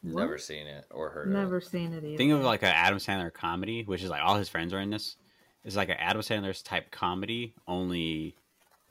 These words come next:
Speaker 3: more inappropriate.
Speaker 1: What?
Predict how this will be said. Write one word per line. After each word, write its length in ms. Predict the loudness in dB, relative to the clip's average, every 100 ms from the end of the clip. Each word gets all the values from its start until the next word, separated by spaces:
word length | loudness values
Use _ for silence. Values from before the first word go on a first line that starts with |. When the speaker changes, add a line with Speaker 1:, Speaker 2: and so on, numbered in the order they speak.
| _ _ -20 -20 _ _ _ _
Speaker 3:
more 880 | -10 -6 -4 -2 0 2 2 2 -2 -12 _ _ _ -4
inappropriate. 760 | -4 -2 -6 -6 -8 -8 -10 -14 _ _ _ _ _ _ -16
Speaker 1:
What? 680 | -12 -10 -10 -4 -6 -6